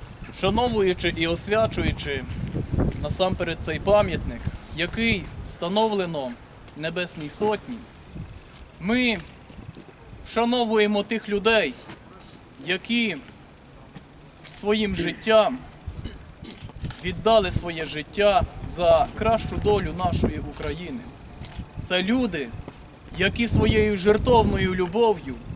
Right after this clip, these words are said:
до своєї батьківщини, не дивлячись ні на що, віддали своє життя, покидаючи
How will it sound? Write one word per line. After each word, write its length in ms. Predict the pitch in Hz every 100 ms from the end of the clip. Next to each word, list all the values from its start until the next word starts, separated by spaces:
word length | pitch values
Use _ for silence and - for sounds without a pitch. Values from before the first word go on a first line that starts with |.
| - - - - -
до 340 | 196 220 208 165 -
своєї 520 | - 196 208 208 185
батьківщини, 840 | 170 175 - 170 - 240 233 202
не 120 | 196
дивлячись 760 | 190 202 202 202 262 254 - - - - - - -
ні 160 | 208
на 140 | 196 180
що, 420 | - 254 240 147 - - - - - - - - - 277 277 262 - - - - - - - - - - - - 139
віддали 560 | 202 180 220 240 226 202
своє 380 | - 202 202 185
життя, 520 | 175 175 - 220 190
покидаючи 960 | 196 180 190 202 208 185 180 180 156